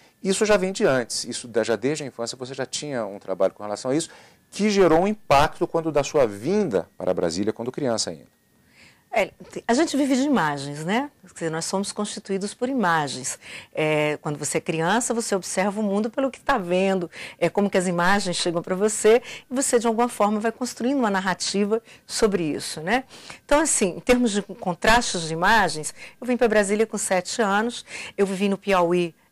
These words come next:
Speaker 2: é, num mundo, é, bastante agrário, e era uma ou-, uma outra natureza, uma outra paisagem, né? Paisagem é um conceito muito importante na história da arte. E quando a gente chegou em Brasília,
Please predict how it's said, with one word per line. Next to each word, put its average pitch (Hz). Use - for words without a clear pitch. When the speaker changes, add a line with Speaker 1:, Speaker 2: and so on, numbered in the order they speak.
Speaker 2:
é, 165
num 175
mundo, 175
é, 160
bastante 175
agrário, 180
e 185
era 185
uma 196
ou-, 277
uma 208
outra 208
natureza, 165
uma 170
outra 190
paisagem, 151
né? 226
Paisagem 175
é 208
um 202
conceito 196
muito 196
importante 190
na 151
história 156
da 156
arte. -
E -
quando 302
a 311
gente 254
chegou 208
em 190
Brasília, 175